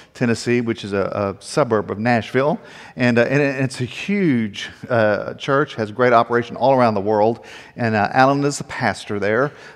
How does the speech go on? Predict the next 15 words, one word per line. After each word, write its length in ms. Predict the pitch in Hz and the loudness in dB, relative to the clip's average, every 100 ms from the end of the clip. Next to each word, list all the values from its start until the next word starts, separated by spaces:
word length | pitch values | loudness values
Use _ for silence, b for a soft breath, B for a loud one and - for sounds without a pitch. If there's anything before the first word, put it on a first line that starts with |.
| B | B
Uh, 60 | |
the 100 | 117 | -6
church 300 | 120 185 190 | 2 4 4
was 160 | 202 - | 0 -4
started 460 | - 131 135 160 | 0 2 2 2
by 160 | 131 131 | 4 4
his 260 | 139 190 - | 4 -4 -6
father. 480 | - 123 95 123 | 0 2 4 2
It's 160 | 139 123 | -2 0
kind 160 | - 285 | 0 2
of 80 | |
an 80 | 143 | 2
interesting 380 | 170 185 160 143 | 2 -2 -4 -2
thing. 180 | 165 135 | -2 0
His, 180 | 120 | -2